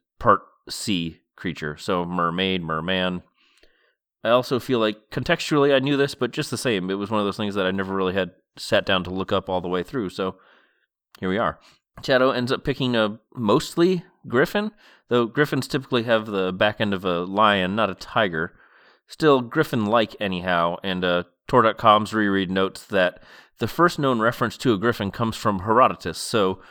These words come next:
we're getting a bit of a circuitous reference here and looping back to the first chapter where Shadow was reading Herodotus in prison. Shadow ends the page by regressing back to childhood a bit, which makes sense. Riding a carousel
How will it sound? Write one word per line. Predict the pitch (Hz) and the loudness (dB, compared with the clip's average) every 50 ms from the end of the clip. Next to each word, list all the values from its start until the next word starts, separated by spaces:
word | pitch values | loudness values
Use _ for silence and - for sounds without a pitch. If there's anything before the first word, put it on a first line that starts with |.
| - - - - _ _ | -20 -20 -20 -20 _ _
we're | - 113 | -2 0
getting | 117 117 113 113 | 2 2 2 2
a | 107 | 2
bit | 104 113 107 | 2 2 2
of | 107 98 | 2 0
a | 104 95 | 0 -2
circuitous | - - 98 - 95 - - 127 110 101 98 - - 107 | -2 -6 -8 -10 -10 -6 -2 -2 0 0 -2 -4 0 0
reference | 104 101 - - 87 82 - - | 0 0 0 -2 -8 -6 -6 -4
here | - 92 85 82 85 | -2 0 0 0 0
and | 87 87 92 85 85 87 90 104 - _ _ | -2 -4 -6 -6 -6 -8 -8 -10 -16 _ _
looping | - 107 113 107 - 104 95 82 | -2 -2 -2 0 0 -2 0 2
back | 90 92 90 - - - | 2 2 0 0 -4 -8
to | - 101 90 87 90 90 - _ | -6 -4 -4 -4 -6 -8 -10 _
the | - 104 | -12 -6
first | - - 110 95 - | 0 0 0 0 -2
chapter | - - 98 90 - - 95 85 | -2 0 0 0 0 -2 -6 -4
where | 85 87 87 87 90 92 92 - _ _ _ _ _ _ _ | -2 -2 -2 -2 -4 -6 -8 -12 _ _ _ _ _ _ _
Shadow | - - 110 101 98 92 | -2 2 4 4 4 4
was | 92 90 - | 2 0 -2
reading | 107 98 87 90 92 | -2 -2 -2 -4 -6
Herodotus | 90 101 98 90 87 82 85 - 98 - - | -2 0 2 2 2 0 -4 -10 -10 -8 -8
in | 90 80 | -10 -12
prison. | - - 113 95 78 73 76 78 - _ _ _ _ _ _ _ _ _ _ _ _ _ _ _ _ _ _ | -6 -4 -4 -4 -4 -6 -10 -12 -14 _ _ _ _ _ _ _ _ _ _ _ _ _ _ _ _ _ _
Shadow | - - 131 113 117 120 | -2 0 2 2 2 2
ends | - 180 185 170 151 | 2 0 0 0 -2
the | 143 131 | -4 0
page | - 143 131 123 113 | 2 2 2 2 2
by | 120 107 | 0 2
regressing | 101 98 104 107 139 127 - - 123 107 | 2 2 2 2 2 2 2 -2 -4 -2
back | 113 107 104 - | -2 -2 -4 -6
to | 113 | -10
childhood | - - 135 127 127 113 104 110 101 | -6 -2 0 2 2 0 0 -2 -4
a | 90 | -4
bit, | 82 80 95 95 101 - - _ _ _ _ _ | -4 -2 -2 -2 -2 -2 -8 _ _ _ _ _
which | - 135 139 - - - - - | -6 -6 -4 -4 -8 -16 -14 -10
makes | 151 147 143 - - | -8 -8 -8 -6 -4
sense. | - 160 131 95 - - - 113 | -4 -2 -4 -4 -6 -12 -6 0
Riding | 104 110 120 123 123 117 | 2 2 4 2 0 -4
a | 113 | -4
carousel | - - 131 120 113 - 117 107 104 101 101 - _ | -2 0 0 0 0 0 -2 -2 0 -2 -4 -8 _